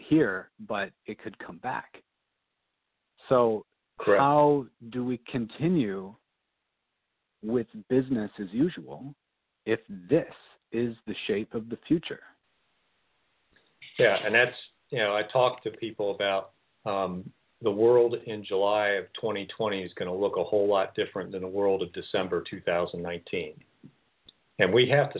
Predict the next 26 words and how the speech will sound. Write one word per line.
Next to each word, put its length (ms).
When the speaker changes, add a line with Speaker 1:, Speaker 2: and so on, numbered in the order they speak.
Speaker 2:
start 240
imagining 760
what 180
that 220
world's 380
gonna 140
look 280
like 240
so 120
we 160
can 180
start 420
preparing 680
and, 420
and, 260
uh, 180
getting 260
ourselves, 560
you 100
know, 100
ready 400
for 80
the 80
recovery 580
from 200
this. 180